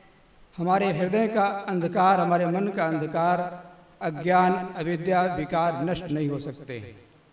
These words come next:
इसलिए हमें पूर्ण गुरु की आवश्यकता है। त्याग, वैराग्य, ब्रह्मचर्य, उदारता, सद्गुणों से संपन्न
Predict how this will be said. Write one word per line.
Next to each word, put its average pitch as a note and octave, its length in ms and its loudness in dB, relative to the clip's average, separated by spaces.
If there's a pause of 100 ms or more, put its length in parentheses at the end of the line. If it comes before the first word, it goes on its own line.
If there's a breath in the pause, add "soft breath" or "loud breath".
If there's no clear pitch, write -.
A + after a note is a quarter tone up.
(2500)
इसलिए G#3+ 680 2 (960)
हमें G#3 300 0
पूर्ण B3 300 6
गुरु G3 200 6
की G#3 140 0
आवश्यकता E3+ 640 -2
है। C#3+ 240 -12 (1700)
त्याग, F#3 540 2
वैराग्य, F3+ 680 0 (1040)
ब्रह्मचर्य, F#3 880 0
उदारता, E3+ 880 -2
सद्गुणों G3 380 0
से G3 180 -2
संपन्न E3+ 800 0